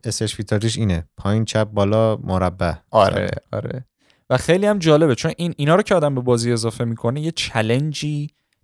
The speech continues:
Speaker 2: در حین چالنج خود مبارزه برای پلیر می‌ذاره.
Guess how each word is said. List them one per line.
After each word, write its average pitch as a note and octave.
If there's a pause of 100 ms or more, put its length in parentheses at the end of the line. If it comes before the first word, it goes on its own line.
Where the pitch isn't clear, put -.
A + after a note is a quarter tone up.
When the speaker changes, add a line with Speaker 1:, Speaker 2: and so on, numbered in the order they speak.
Speaker 2:
در A2+
حین D3+
چالنج C3+
خود C#3+
مبارزه A#2
برای A2+
پلیر G#2+
می‌ذاره. G2+